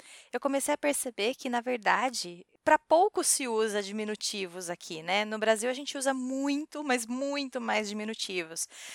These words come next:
Sei lá, é, um substantivo, com certeza, pode ser diminu-,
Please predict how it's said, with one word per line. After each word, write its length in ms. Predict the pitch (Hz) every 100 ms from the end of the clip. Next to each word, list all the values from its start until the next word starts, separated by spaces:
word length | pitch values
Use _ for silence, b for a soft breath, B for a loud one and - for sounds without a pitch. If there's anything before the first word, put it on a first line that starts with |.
| B -
Sei 200 | - 220
lá, 240 | 196 170 B B B 185
é, 380 | 185 185 180 165
um 240 | 202 202
substantivo, 720 | - 202 - 220 - 269 349 -
com 180 | 254 269
certeza, 460 | 269 233 208 220
pode 220 | - 233 -
ser 220 | 233 233
diminu-, 340 | 220 247 262